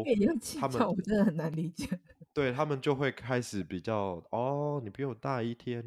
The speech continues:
Speaker 2: 呢，你比我大一个月呢。”就是，但是他们还是同岁好友，但是就是
Speaker 1: 哦。
Speaker 2: 大一点点也，也，也会被拿来说嘴这样。
Speaker 1: 嗯，真的。
Speaker 2: 对啊，所以这就是男生可以很大、很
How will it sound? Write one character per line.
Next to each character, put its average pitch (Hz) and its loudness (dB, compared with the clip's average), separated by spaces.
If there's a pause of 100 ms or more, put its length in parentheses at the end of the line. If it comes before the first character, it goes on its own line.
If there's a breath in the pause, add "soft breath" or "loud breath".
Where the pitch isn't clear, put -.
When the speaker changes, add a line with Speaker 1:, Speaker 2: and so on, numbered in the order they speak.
Speaker 2:
呢， 110 -10
你 95 -8
比 95 -12
我 113 -8
大 104 -12
一 95 -14
个 98 -8
月 104 -6
呢。” 85 -12 (220)
就 95 -8
是， 95 -8 (380 loud breath)
但 143 2
是 143 -2
他 139 -2
们 127 -2
还 104 -4
是 131 -4
同 101 -4
岁 110 2
好 85 -2
友， 73 -2
但 107 -4
是 104 -4
就 98 -4
是 98 -4 (160)
Speaker 1:
哦。 170 -10 (180)
Speaker 2:
大 123 4
一 123 2
点 95 -4
点 92 -2
也， 76 -10
也， 80 -8 (760)
也 87 -2
会 107 2
被 107 4
拿 90 0
来 87 0
说 87 -4
嘴 85 -6
这 78 -14
样。 82 -12 (460)
Speaker 1:
嗯， 160 -2 (760)
真 156 -4
的。 156 -2
Speaker 2:
对 104 4
啊， 82 0
所 80 2
以 127 6
这 131 4
就 131 6
是 127 4 (320 loud breath)
男 113 4
生 143 4
可 123 4
以 120 8
很 87 -2
大、 92 4 (360)
很 87 -8